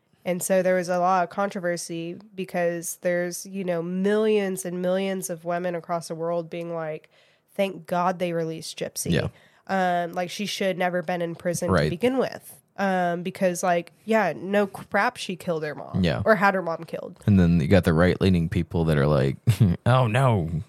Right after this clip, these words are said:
Speaker 2: crime is crime.
Speaker 1: Yeah.
Speaker 2: Punish across the
Speaker 1: Right.
Speaker 2: board."
Speaker 1: And then they're saying, like, the guy, it's unfair for how they punished the guy because, um, he had mental disabilities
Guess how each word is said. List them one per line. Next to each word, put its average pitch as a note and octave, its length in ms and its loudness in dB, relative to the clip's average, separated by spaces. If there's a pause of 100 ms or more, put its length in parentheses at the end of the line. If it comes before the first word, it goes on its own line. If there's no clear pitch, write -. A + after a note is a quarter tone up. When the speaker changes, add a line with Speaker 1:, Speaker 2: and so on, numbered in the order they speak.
Speaker 2:
crime D3+ 440 8
is D3+ 120 8
crime. G2+ 460 6
Speaker 1:
Yeah. G#3+ 380 6
Speaker 2:
Punish C3 360 8
across C3+ 360 6
the - 60 4
Speaker 1:
Right. A2+ 140 6
Speaker 2:
board." F2 540 6
Speaker 1:
And A3 180 2
then A3+ 140 2
they're A3 160 2
saying, A3 340 0
like, G3+ 260 0
the G3+ 120 -2
guy, G#3 380 2
it's G3+ 280 -4
unfair G3+ 460 -2
for G3+ 140 -6
how G3 120 0
they F3+ 160 0
punished F3+ 460 -4
the E3+ 80 -10
guy F3+ 760 2 (200)
because, F3 840 -2 (100)
um, F3 440 -2
he F#3 220 -6
had F3+ 180 -4
mental E3+ 320 -6
disabilities F#3+ 1000 -2